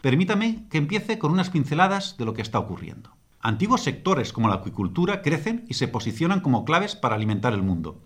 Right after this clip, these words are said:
especialmente en Asia. En cambio, otros, como la pesca, se encuentran en un momento crítico. Incluso este sector milenario ve amenazada su supervivencia en muchos territorios. Y luego,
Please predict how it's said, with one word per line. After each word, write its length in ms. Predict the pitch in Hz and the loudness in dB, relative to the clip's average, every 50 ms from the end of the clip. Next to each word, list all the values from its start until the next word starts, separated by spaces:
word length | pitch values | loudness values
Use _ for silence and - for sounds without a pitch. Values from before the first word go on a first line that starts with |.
| - - | -18 -14
especialmente 560 | - 104 - - 113 - 202 202 202 190 - 113 | -12 -8 -8 -6 -2 -2 0 0 0 0 0 -2
en 80 | 101 | -2
Asia. 320 | 92 90 - - - - - - - _ _ | -4 -6 -8 -10 -12 -14 -16 -18 -20 _ _
En 120 | - 92 | -10 -10
cambio, 500 | 90 90 113 127 131 117 104 135 160 - - - - - | -2 0 2 2 4 2 2 0 -4 -6 -10 -16 -12 -4
otros, 400 | - 123 131 - - 147 - - | -2 -2 -2 0 -2 -4 -4 -4
como 160 | - 104 95 | -4 -4 -4
la 140 | 85 80 - | -4 -2 -2
pesca, 360 | 156 151 - - 180 202 190 | -2 -2 -2 -4 -6 -6 -6
se 140 | - - 120 | -6 -4 -4
encuentran 320 | 110 117 127 131 208 196 | -2 0 0 0 0 2
en 60 | 175 | 2
un 100 | 143 131 | 4 4
momento 300 | 123 117 113 110 113 104 | 4 4 4 2 0 0
crítico. 440 | - 185 202 190 - 92 101 - - - - - - - | 0 -2 -2 0 -2 -4 -6 -8 -12 -14 -16 -20 -6 -2
Incluso 540 | 147 143 127 151 165 151 - - 131 117 - | -2 0 0 2 0 0 0 0 -2 -2 0
este 280 | 165 202 196 - 254 233 | -2 -4 -4 -4 -4 -4
sector 320 | - 208 - - 143 127 | -4 -4 -2 0 2 2
milenario 560 | 131 123 117 120 131 170 196 208 233 247 240 - | 4 2 2 2 2 2 2 2 0 -4 -4 -4
ve 120 | 139 170 | -2 0
amenazada 420 | 180 170 160 143 127 139 160 160 151 | 0 2 2 2 2 2 2 0 0
su 140 | - 135 127 | 0 -2 -4
supervivencia 560 | - - 123 107 110 113 113 123 117 - 120 | -4 -2 0 0 2 2 2 2 0 0 0
en 60 | 107 | 0
muchos 220 | 104 98 101 92 | 0 -2 -4 -6
territorios. 640 | - 98 87 87 82 - - - - - - - - _ _ _ _ - | -6 -8 -8 -8 -8 -10 -12 -14 -14 -16 -18 -20 -20 _ _ _ _ -12
Y 80 | 87 | -6
luego, 400 | 82 98 113 113 98 127 117 - | 0 2 2 4 2 0 -4 -6